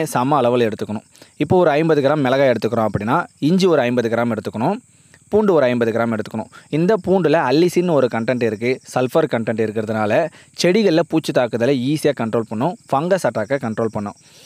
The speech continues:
அடுத்து நம்ம எடுத்துக்க போறது, முன்னாடி எடுத்துக்கிற மாதிரி மஞ்சள் பவுடர், அதாவது டர்மரிக் பவுடர் வந்து கொஞ்சம் எடுத்து வச்சிருக்கோம். இது மூன்றையும் நல்லா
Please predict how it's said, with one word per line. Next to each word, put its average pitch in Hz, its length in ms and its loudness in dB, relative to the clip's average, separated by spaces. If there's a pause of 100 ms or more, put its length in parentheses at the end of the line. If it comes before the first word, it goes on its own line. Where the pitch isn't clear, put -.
(260)
அடுத்து 202 240 0
நம்ம 156 160 2
எடுத்துக்க 135 240 -2
போறது, 120 280 0 (300)
முன்னாடி 147 280 0
எடுத்துக்கிற 117 340 -4
மாதிரி 110 180 0 (580)
மஞ்சள் 175 360 0
பவுடர், 117 280 0 (180)
அதாவது 123 280 -2
டர்மரிக் 135 440 0
பவுடர் 120 240 2
வந்து 127 180 -2
கொஞ்சம் 113 260 -2
எடுத்து 110 200 -4
வச்சிருக்கோம். 104 380 -8 (400)
இது 233 140 2 (140)
மூன்றையும் 160 500 2 (240)
நல்லா 156 280 2